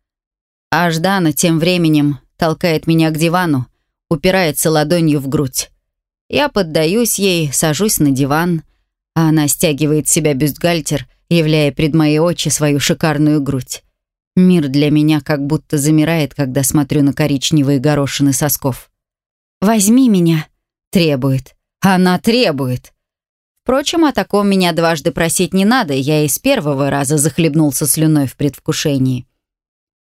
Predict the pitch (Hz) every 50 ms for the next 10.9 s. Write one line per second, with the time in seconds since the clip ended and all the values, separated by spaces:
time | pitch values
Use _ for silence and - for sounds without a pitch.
0 | _ _ - 269 285 269 - 226 233 233 226 220 196 196 196 180 185 180 175 160
1 | 156 - _ _ _ _ - 202 190 180 - 208 202 190 180 180 160 165 165 160
2 | 160 160 160 151 - - - 139 131 127 113 - _ - 190 202 180 214 214 202
3 | 175 160 151 156 151 147 135 147 156 151 156 156 147 143 - 151 151 143 135 143
4 | 131 - - - 139 127 127 - _ _ _ _ _ _ _ _ _ _ _ -
5 | 254 247 - 208 185 175 220 220 196 190 185 - - 196 170 170 165 - 170 185
6 | 185 185 175 180 175 175 175 160 156 156 180 185 202 214 202 170 - - 151 139
7 | 143 143 143 143 135 147 135 131 - - - 143 135 143 139 143 139 131 123 107
8 | 107 - _ _ _ _ _ _ _ _ _ _ _ _ _ _ _ - 170 180
9 | 185 196 190 190 220 240 247 226 165 170 156 - - 180 170 170 170 175 170 170
10 | 175 170 - - 165 156 170 175 170 170 185 185 151 - 95 - _ _